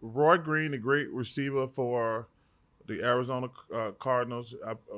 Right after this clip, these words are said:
played with him. I played with him a lot. Chuck Robinson, old N-, N B A player. Eddie Johnson, who does a fantastic job on, on the Suns broadcast. Uh, Seth Joyner, great linebacker for the, uh,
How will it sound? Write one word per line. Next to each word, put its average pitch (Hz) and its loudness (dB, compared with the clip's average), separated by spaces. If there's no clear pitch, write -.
played 123 0
with 110 -6
him. 123 -2
I 117 0
played 139 0
with 117 -2
him 135 -2
a 123 -4
lot. 123 0
Chuck 143 0
Robinson, 127 -2
old 117 -2
N-, 127 -4
N 127 -2
B 123 -4
A 123 -2
player. 123 -2
Eddie 135 2
Johnson, 127 -2
who 127 -4
does 120 2
a 113 -4
fantastic 117 -2
job 113 2
on, 107 -4
on 113 -6
the 107 -8
Suns 127 -2
broadcast. 110 -4
Uh, 117 4
Seth 143 4
Joyner, 131 0
great 117 2
linebacker 120 2
for 120 -4
the, 95 -4
uh, 85 -8